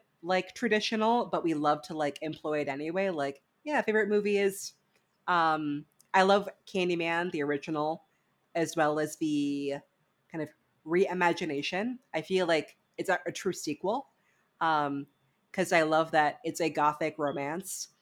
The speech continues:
and the sequel, requel is a, um, modern folktale that it's employing, like, how do we tell stories? And how do we do that in a changing community? So I feel like that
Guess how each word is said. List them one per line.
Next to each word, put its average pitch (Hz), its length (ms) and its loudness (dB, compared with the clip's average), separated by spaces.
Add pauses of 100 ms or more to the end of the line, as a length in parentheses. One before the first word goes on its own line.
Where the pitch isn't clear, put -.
(320)
and 151 460 0 (120)
the 147 540 -2 (340)
sequel, 185 680 0
requel 160 720 0 (580)
is 151 680 -2 (100)
a, 151 320 0
um, 139 420 -4 (220)
modern 170 400 4
folktale 170 720 -2 (300)
that 156 80 -6
it's 151 160 -6
employing, 160 680 -4
like, 139 420 -6 (200)
how 180 220 2
do 165 140 2
we 151 140 2
tell 151 200 -6
stories? 147 720 -8 (520)
And 160 180 -2
how 156 180 4
do 160 80 0
we 160 100 2
do 147 200 0
that 156 320 6
in 156 120 -8
a 143 60 -4
changing 147 500 -6
community? 160 600 -4 (640)
So 175 220 -2
I 165 80 0
feel 202 280 2
like 175 220 2
that 160 480 6